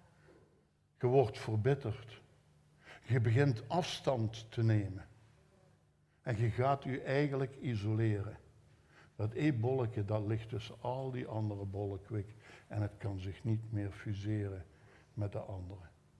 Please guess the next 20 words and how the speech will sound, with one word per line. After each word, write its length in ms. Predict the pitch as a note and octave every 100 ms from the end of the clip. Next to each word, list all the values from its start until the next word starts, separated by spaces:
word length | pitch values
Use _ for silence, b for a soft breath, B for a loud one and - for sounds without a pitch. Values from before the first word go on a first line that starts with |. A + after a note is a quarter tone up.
| - - - - _ _ -
Dit 200 | F#3 A#3
is 380 | D#3+ A2+ -
wat 180 | B2+ A2+
het, 340 | G#2 - - - -
wat 240 | A#3 A2+ A2+
Jezus 480 | B2 E3+ D3+ B2+
bedoelt. 420 | A2+ G#2+ D3 A#2+ - B B B
Schud 540 | - - - C#3+ -
het 180 | A2+ A2
zand 420 | - A#2 G#2+ F#2+ - -
van 340 | G2 G#2 G#2 -
uw 100 | G2+
schoenen. 420 | - - F#2 F#2 - - - - - _ _ _ _ _ _ _ _ _ _ _ _ _ _ _ _ _ _ _ _ _ _ _ _ _ _ _ _ _ _ _ _ _ _
Wij 520 | B2+ D3 E3 E3+ B2+
denken 560 | B2+ D3+ D#3+ D#3+ D#3 A2+
dat 180 | A2
de 120 | A2 G2+
wereld 560 | G#2+ B2+ C3 B2+ A#2+
rooskleurig 920 | - A2 A#2+ A2+ - A2 A#2+ A2+ G2
is. 400 | F#2 F#2 - -